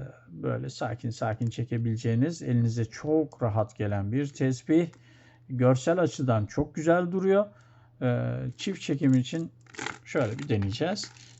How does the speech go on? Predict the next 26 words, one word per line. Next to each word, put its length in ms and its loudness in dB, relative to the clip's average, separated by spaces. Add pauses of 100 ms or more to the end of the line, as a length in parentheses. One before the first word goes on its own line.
(100)
Çift 200 -8
çekim 260 0
için 220 -2
çok 240 -6
tavsiye 500 -2
edemeyeceğim. 540 2
Delik 260 0
uçları 340 -4
parmağınızı 580 0
rahatsız 400 -6
ediyor. 240 -2 (520)
Çünkü 300 -2
böyle 200 2
çekiyorsunuz 540 -2
ya, 220 -4
delik 280 -2
uçları 540 -2 (140)
parmağınızı 800 -2 (380)
rahatsız 400 0
ediyor. 260 0
Sivriliyor 720 2
çünkü 220 -4
burası 300 -6
sivriymiş 580 -2
gibi 200 -6
geliyor. 420 2